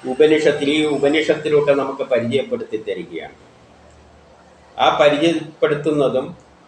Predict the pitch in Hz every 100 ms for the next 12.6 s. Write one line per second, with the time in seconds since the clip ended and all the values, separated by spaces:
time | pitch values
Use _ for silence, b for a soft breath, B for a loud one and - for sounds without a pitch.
0 | - - 139 143 165 170 151 131 135 151
1 | 151 151 151 151 - - _ _ _ 139
2 | 139 143 143 139 143 135 123 113 127 117
3 | 98 90 - 82 76 76 - _ _ _
4 | _ _ _ - 110 139 139 110 - -
5 | - - - - - - - - - -
6 | 131 135 156 180 175 151 151 160 156 127
7 | 156 233 - - - 139 147 160 - 151
8 | 143 147 143 143 135 139 135 147 143 139
9 | 127 123 131 131 131 120 123 123 123 123
10 | 120 110 113 107 107 - 98 80 - -
11 | - - - - - - - - - 147
12 | 143 131 156 175 185